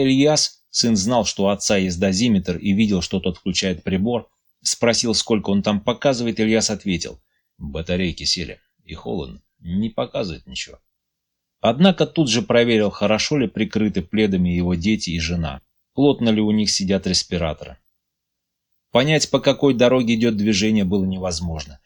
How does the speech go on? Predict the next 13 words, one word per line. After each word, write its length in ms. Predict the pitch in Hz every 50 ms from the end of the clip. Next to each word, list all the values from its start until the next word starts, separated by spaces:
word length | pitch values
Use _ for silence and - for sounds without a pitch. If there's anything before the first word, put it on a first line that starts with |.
| _ - - - _ _
Только 280 | - 139 139 123 - 135
один 240 | 131 120 131 131 135
раз 220 | 131 135 131 127
послышался 680 | - - 117 113 - - 123 117 - 123 107 - 117 113
звук 260 | 98 98 113 113 98
железнодорожного 640 | 92 104 104 92 90 101 101 101 101 87 95 101 98
состава, 600 | 92 - 107 101 - - 117 117 113 113 - - - - - _
проходящего 600 | - 117 113 - 123 117 117 127 120 - - 117
совсем 420 | 110 - - 113 - - 120 117 113
рядом 300 | 113 120 117 113 110 110
на 60 | 110
небольшой 440 | 107 101 95 107 107 101 - 110 104
скорости. 640 | - - - - 98 87 85 80 - - - -